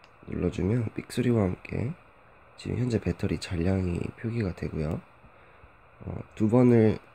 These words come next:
빠르게 누르면 초록불로 바뀌는데 아마 에코 모드인 것 같습니다. 그리고 한 번을 더 누르면 앞에 보시다시피 이렇게 전등이 나오게 되고요. 어, 후면에도 이렇게,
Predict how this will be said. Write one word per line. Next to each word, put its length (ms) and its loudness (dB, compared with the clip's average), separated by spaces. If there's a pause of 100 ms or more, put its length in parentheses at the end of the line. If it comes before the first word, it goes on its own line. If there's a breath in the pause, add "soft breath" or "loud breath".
(160)
빠르게 340 2
누르면 460 0 (240)
초록불로 440 4
바뀌는데 400 -2
아마 280 0
에코 240 -2
모드인 340 0
것 100 -6
같습니다. 420 -10 (960 soft breath)
그리고 160 -8
한 260 2
번을 300 4
더 200 -4
누르면 520 2 (720)
앞에 180 -8
보시다시피 720 -6 (360)
이렇게 260 -10 (540)
전등이 720 -2 (880)
나오게 300 0
되고요. 480 0 (1600 loud breath)
어, 40 2
후면에도 720 4
이렇게, 680 0